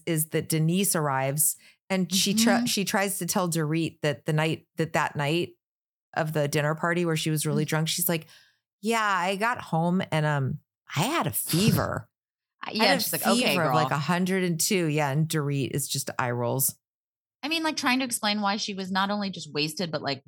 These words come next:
Speaker 2: very high on some, a lot of different things.
Speaker 1: Right.
Speaker 2: She was, uh, yeah, she's like,
Speaker 1: Yeah.
Speaker 2: "I don't, yeah, I, I don't, I was, I got up to take my kids to soccer." It's like, listen, your kids haven't been in soccer in, like, fifteen years. They're on OnlyFans. They're eighteen.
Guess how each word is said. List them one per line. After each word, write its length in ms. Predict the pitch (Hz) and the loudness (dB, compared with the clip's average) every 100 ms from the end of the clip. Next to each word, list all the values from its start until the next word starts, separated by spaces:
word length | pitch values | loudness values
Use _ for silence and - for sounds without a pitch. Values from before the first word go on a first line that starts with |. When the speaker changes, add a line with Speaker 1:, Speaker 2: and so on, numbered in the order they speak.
| 135 | -4
Speaker 2:
very 260 | 180 175 165 | 0 2 0
high 360 | 165 131 135 147 | 2 2 2 0
on 160 | 139 | -2
some, 220 | 123 139 - | -4 -6 -4
a 60 | |
lot 260 | 139 127 139 | -2 0 0
of 120 | 156 | -2
different 260 | 185 214 208 | -4 -6 -2
things. 440 | 226 254 269 - - _ _ _ | -2 0 -2 -4 -6 _ _ _
Speaker 1:
Right. 300 | 156 123 92 - | 0 0 0 -4
Speaker 2:
She 120 | - | 0
was, 160 | 240 220 | 0 2
uh, 180 | 196 196 | 0 2
yeah, 200 | 202 180 | 2 0
she's 140 | 175 | 0
like, 80 | 196 | 0
Speaker 1:
Yeah. 80 | 139 | 0
Speaker 2:
"I 120 | 180 220 | 0 -4
don't, 260 | 539 240 | -6 -6
yeah, 140 | 196 233 | -2 0
I, 300 | 415 220 226 226 | 2 0 -4 -8
I 160 | 277 453 | -8 -8
don't, 140 | 453 214 | -12 -4
I 140 | 226 | -4
was, 180 | 214 208 - | -2 -6 -4
I 140 | 151 135 | -6 -2
got 180 | 135 143 | 0 0
up 200 | 277 277 - | -2 -4 -12
to 60 | |
take 260 | 180 175 175 | -4 -6 -4
my 140 | 208 214 | -6 -6
kids 320 | 254 233 214 | -8 -8 -8
to 100 | 160 | -8
soccer." 680 | - 240 339 - 127 131 - - | -4 -4 -4 -6 -4 -4 -6 -20
It's 100 | - | -4
like, 140 | 330 - - | -4 -4 -6
listen, 260 | 311 220 196 | -4 -4 -2
your 120 | 220 | -4
kids 260 | 349 370 | -2 -2
haven't 220 | 349 302 240 | 0 0 -2
been 140 | 220 | -2
in 120 | 208 | -2
soccer 460 | 185 170 220 185 147 | 0 2 0 -2 -4
in, 80 | 143 | -4
like, 160 | 135 - | -8 -8
fifteen 340 | 180 - 139 | -8 -4 -2
years. 260 | 143 123 113 | -2 -2 0
They're 140 | 160 | 2
on 200 | 190 233 | 2 2
OnlyFans. 440 | 202 202 147 135 131 | 2 0 0 -2 -4
They're 140 | 156 | -4
eighteen. 520 | 220 220 - 226 135 | -4 -4 -2 0 -2